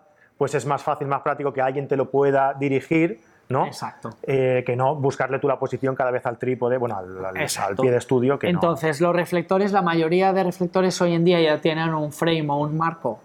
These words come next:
Speaker 2: que es, tiene un poco rígido. Entonces hay pinzas de varios tamaños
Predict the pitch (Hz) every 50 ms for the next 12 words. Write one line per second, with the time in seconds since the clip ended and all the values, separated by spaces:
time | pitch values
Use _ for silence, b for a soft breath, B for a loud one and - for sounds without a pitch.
0 | _ - - 143 143 - - 147 147 160 160 160 - 165 165 165 160 175 196 -
1 | - 226 220 226 254 285 - B B B B B B B B B B - - 127
2 | 123 151 147 - 147 143 143 143 - 170 185 185 180 185 202 214 233 180 160 139
3 | 127 131 131 135 127 - - 123 117 135 147 151 151 151 143 143 143 143 143 139